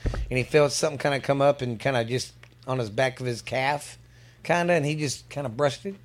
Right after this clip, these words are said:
Didn't think about it, kept drinking. Got about four or five beers in and noticed he couldn't feel his fucking leg.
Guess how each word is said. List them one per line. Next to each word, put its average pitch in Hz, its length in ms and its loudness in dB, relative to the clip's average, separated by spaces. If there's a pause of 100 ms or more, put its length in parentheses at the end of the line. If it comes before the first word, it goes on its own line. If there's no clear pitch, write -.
(680)
Didn't 220 260 4
think 196 180 6
about 147 260 8
it, 175 120 0
kept 165 200 2
drinking. 147 480 2 (380)
Got 170 120 8
about 160 300 6
four 156 180 8
or 143 60 4
five 156 340 6
beers 151 280 4
in 160 180 2
and 156 140 2
noticed 147 280 0
he - 60 -14
couldn't 160 200 0
feel 160 200 0
his 151 160 2
fucking 151 340 0
leg. 135 460 2